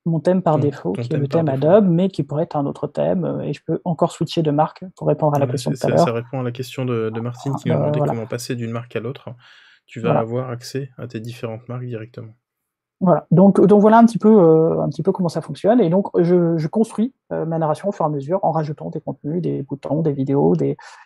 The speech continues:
Speaker 1: des grilles de photos, des glide shows, euh, des, euh, des, des, des, des, des, des mises en page scindées, texte, image, euh, et ainsi de suite.
Speaker 2: Donc,
Speaker 1: Voilà.
Speaker 2: c'est
Speaker 1: Donc
Speaker 2: vraiment
Speaker 1: ça, c'était
Speaker 2: super.
Speaker 1: juste pour, voilà.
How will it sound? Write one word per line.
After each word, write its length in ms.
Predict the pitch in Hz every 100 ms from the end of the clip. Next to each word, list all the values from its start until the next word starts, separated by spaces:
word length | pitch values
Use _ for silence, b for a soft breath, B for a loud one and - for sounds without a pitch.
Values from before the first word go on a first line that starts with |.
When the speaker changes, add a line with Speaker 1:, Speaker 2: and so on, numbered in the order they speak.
| -
Speaker 1:
des 140 | 156
grilles 240 | 156 165
de 60 | 170
photos, 520 | 160 143 156 165 190
des 160 | 160 151
glide 260 | 151 151
shows, 500 | - - 151 165 180 147
euh, 100 | 139
des, 160 | 147
euh, 180 | 143 143 143 b b b -
des, 240 | 160 151
des, 240 | 147 147
des, 220 | 143 143 143
des, 220 | 147 143
des, 280 | 151 151 151
des 160 | 147
mises 180 | 147 151
en 100 | 147
page 400 | 147 160 160 143
scindées, 500 | 131 151 139 139 151
texte, 340 | 143 143 143 -
image, 460 | 139 143 170 180
euh, 140 | 147 156
et 40 |
ainsi 180 | 151 -
de 40 |
suite. 240 | - - - _ _ _ _ _ _ _ _ _ _ _ _ _ _ _ _ _ _ -
Speaker 2:
Donc, 60 | 139
Speaker 1:
Voilà. 120 | -
Speaker 2:
c'est 80 | -
Speaker 1:
Donc 100 | 110
Speaker 2:
vraiment 140 | 110
Speaker 1:
ça, 120 | 139 180
c'était 120 | - 160
Speaker 2:
super. 80 |
Speaker 1:
juste 140 | 175 -
pour, 420 | 165 151 143 139 -
voilà. 240 | 151 151